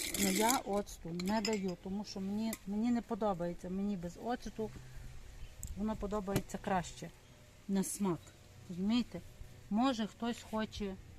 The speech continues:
кисліший, хтось хоче остріший. Я напишу, е, скільки я давала, чуть забагато, скільки я давала,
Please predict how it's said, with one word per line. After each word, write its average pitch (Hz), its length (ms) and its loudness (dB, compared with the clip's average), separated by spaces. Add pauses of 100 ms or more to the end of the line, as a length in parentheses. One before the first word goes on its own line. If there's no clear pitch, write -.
(100)
кисліший, 196 1000 0 (380)
хтось 208 200 -4
хоче 226 500 2
остріший. 208 1080 0 (1800)
Я 233 240 2
напишу, 240 680 0 (760)
е, 202 260 2
скільки - 440 -2
я 226 180 2
давала, 214 720 0 (360)
чуть 190 160 -14
забагато, 196 360 -10 (340)
скільки - 300 -4
я 226 100 2
давала, 208 800 0